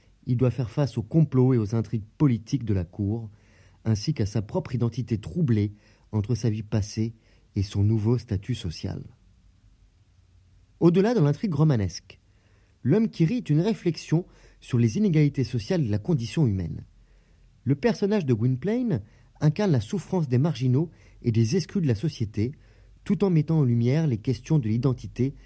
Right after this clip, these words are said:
et de l'apparence physique. Le roman contient également des passages lyriques et des réflexions philosophiques sur la nature humaine, la justice, la beauté et la laideur.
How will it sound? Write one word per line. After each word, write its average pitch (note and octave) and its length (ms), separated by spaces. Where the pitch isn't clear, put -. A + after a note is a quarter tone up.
et G#2+ 80
de G2+ 40
l'apparence A2+ 440
physique. - 640
Le A2+ 120
roman A#2 260
contient B2+ 320
également C#3 460
des A#2 160
passages C3 420
lyriques B2 420
et C3+ 40
des A#2 100
réflexions A#2+ 500
philosophiques C3 800
sur - 180
la A#2 80
nature B2 340
humaine, A#2+ 360
la A#2 120
justice, A2+ 720
la A#2 120
beauté A2+ 500
et A#2 80
la A2 100
laideur. F#2+ 560